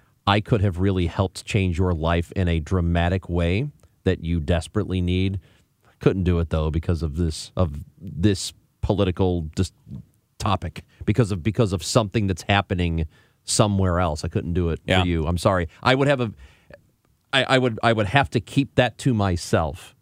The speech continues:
Speaker 1: but I would feel extremely guilty inside, and I'm gonna feel guilt either way.
Speaker 2: Yes.
Speaker 1: But I'm gonna feel m-, much more guilty, much guiltier,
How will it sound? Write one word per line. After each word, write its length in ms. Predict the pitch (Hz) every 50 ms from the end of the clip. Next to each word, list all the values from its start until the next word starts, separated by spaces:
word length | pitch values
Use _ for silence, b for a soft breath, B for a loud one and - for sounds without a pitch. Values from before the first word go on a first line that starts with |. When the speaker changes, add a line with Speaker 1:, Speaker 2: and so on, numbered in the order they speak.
| -
Speaker 1:
but 200 | 104 95 127 120
I 120 | 113 120 120
would 180 | 110 117 95 -
feel 380 | - - 120 117 110 104 101
extremely 680 | 92 85 - - - - - 123 123 123 120 120 117 107 87 82 -
guilty 420 | - 131 120 113 - - 120 104 98
inside, 840 | - 104 101 101 101 95 - - 156 135 110 92 87 87 98 101
and 100 | 110 131
I'm 80 | 170 202
gonna 100 | 226 262
feel 220 | - - 240 233
guilt 380 | 165 104 - 156 175 175 - -
either 240 | 165 156 127 127 104
way. 320 | 85 82 90 82 67 57 -
Speaker 2:
Yes. 340 | 87 90 - - - - - _ _ -
Speaker 1:
But 80 | - 120
I'm 60 | 117
gonna 100 | 120 107
feel 340 | - - 151 160 143 104 80 - _ _ - 113
m-, 440 | 110 107 120 127 123 120 127 127 143
much 280 | 165 196 202 - - -
more 200 | 151 143 131 120
guilty, 500 | 95 85 113 104 90 - - 67 - - b b b b
much 260 | 135 175 175 - -
guiltier, 580 | 156 147 143 - 135 127 113 90 80 - -